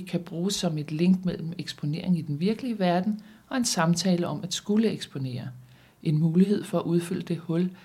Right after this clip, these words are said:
der er mellem det at køre tog og det at forestille sig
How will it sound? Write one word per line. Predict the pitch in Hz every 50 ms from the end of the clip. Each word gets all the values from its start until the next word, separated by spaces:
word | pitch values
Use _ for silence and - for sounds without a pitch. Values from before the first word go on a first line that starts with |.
| - - -
der | -
er | - 127 160 160
mellem | 170 170 170 - 165 156
det | - 170 165
at | 170 170 -
køre | - 170 151
tog | 139 - - 165 160 175 180 175 - - -
og | - 156 - -
det | 151 156 170 - -
at | - 139 - - -
forestille | - - - - 190 180 185 208 214 208 - 175 - - -
sig | - - -